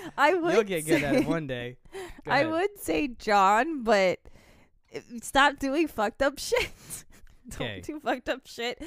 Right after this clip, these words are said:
Speaker 1: You won't
Speaker 2: But
Speaker 1: get
Speaker 2: who
Speaker 1: fucked
Speaker 2: is
Speaker 1: up.
Speaker 2: he, who's he to judge? Right?
Speaker 1: Why not?
Speaker 2: What, what do you mean, why
Speaker 1: Why
Speaker 2: not?
Speaker 1: can't he judge? Who's to say he can't judge?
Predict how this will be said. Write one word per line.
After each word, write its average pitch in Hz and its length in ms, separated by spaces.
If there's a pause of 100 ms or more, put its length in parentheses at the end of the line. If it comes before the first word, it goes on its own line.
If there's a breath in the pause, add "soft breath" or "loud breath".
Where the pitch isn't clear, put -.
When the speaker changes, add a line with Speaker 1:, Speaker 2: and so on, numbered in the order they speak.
(180)
Speaker 1:
You 262 100
won't 240 180
Speaker 2:
But 151 80
Speaker 1:
get - 120
Speaker 2:
who 151 80
Speaker 1:
fucked - 140
Speaker 2:
is 139 120
Speaker 1:
up. 262 220
Speaker 2:
he, 120 280
who's 127 220
he 123 140
to 110 80
judge? 92 480 (1900)
Right? 107 100
Speaker 1:
Why 226 160
not? 349 400 (380)
Speaker 2:
What, 107 200
what 101 120
do 101 60
you 101 40
mean, 101 160
why 92 80
Speaker 1:
Why 220 120
Speaker 2:
not? 220 80
Speaker 1:
can't 359 180
he 285 100
judge? 175 320
Who's 247 160
to 240 80
say 240 180
he 247 140
can't 269 240
judge? - 340